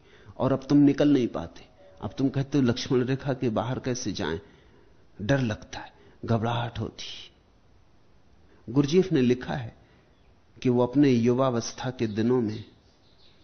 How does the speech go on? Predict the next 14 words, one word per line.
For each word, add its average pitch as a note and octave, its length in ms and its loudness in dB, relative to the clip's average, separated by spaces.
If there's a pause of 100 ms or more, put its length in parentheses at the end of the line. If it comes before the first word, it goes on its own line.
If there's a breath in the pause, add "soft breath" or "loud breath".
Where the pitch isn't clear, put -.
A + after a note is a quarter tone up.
(220)
मध्य C#3 520 4
एशिया C#3+ 420 2
के C#3+ 160 -2
बहुत A#2+ 320 0
से - 180 -4
देशों A#2+ 360 -2
में A#2+ 140 0
यात्रा G#2+ 420 -4
करता G2+ 360 -6
रहा G#2+ 160 -4
सत्य G#2+ 380 -8
की A2 180 -6
खोज G#2+ 380 -8
में। G2 80 -14